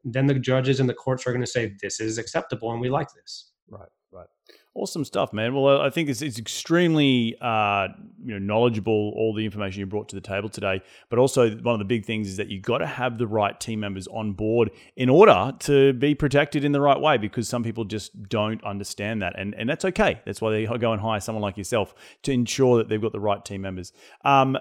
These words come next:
Speaker 2: mate, uh, bef-, w-, before we, uh, dive into the top five investing tips, what's really the, uh, the future hold in twenty nineteen and beyond, both personally and from a business point of view?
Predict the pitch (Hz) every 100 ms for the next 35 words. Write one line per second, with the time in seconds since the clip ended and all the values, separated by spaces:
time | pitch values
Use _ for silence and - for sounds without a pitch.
0 | - 139 143 151 - - 143 139 131 143
1 | 135 - 143 165 131 - 175 135 143 127
2 | 117 127 123 - 127 123 - 127 110 127
3 | - - 117 113 113 101 123 - 117 107
4 | 110 - 160 - - - - _ - -
5 | 240 285 254 202 180 165 156 143 - 165
6 | 156 120 143 151 123 127 123 139 131 127
7 | 123 131 131 131 123 - 120 113 110 120
8 | 117 98 110 101 120 113 - 113 107 107
9 | 107 104 101 - 110 101 107 113 110 95
10 | 87 85